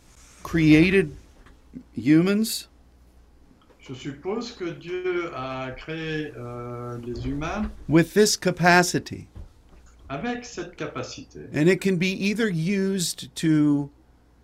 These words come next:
Speaker 1: be triumphant in God,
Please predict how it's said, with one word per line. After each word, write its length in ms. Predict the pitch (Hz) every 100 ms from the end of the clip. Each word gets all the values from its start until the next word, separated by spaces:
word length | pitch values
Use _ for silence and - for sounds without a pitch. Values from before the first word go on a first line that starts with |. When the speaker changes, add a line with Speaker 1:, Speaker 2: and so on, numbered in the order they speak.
| _ _ _ - 107
Speaker 1:
be 480 | 170 160 156 123 -
triumphant 760 | - 139 123 143 190 226 208
in 160 | 220 190
God, 500 | 180 180 196 190